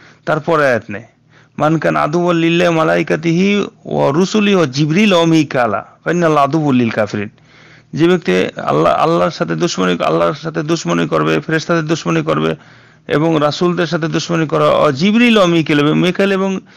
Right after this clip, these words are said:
এ, সরি, জিবরিল এবং মিকাইলের সাথে দুশমনি, দুশ-, শত্রুতা পোষণ করবে, ফা ইন্নাহু আদুওয়াল লিল কাফিরিন, আল্লাহ ওই সমস্ত কাফেরদের দুশমন। তা সুতরাং এখানে জিবরিল এবং মিকাইলের নাম আমরা পাইলাম।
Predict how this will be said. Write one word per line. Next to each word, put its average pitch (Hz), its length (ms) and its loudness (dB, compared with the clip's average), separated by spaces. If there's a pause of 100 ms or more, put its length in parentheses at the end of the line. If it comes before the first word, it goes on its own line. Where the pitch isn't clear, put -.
(240)
এ, 127 640 -6 (160)
সরি, 143 260 -2
জিবরিল 185 380 -2
এবং 180 180 -2
মিকাইলের 190 460 -2
সাথে 170 220 -6
দুশমনি, 170 540 -6 (280)
দুশ-, 139 540 -8
শত্রুতা 170 360 -4
পোষণ 165 300 -6
করবে, 156 280 -6 (640)
ফা 165 60 -4
ইন্নাহু 180 260 0
আদুওয়াল 196 400 0
লিল 170 140 -2
কাফিরিন, 139 380 -4
আল্লাহ 135 180 -2
ওই 147 60 -4
সমস্ত 147 260 -8
কাফেরদের 147 420 -4
দুশমন। 151 420 -6 (680)
তা 147 80 -10
সুতরাং 160 280 -6
এখানে 160 280 -4
জিবরিল 175 360 -4
এবং 156 200 -2
মিকাইলের 139 360 -2
নাম 123 160 -2
আমরা 113 200 -4
পাইলাম। 107 320 -4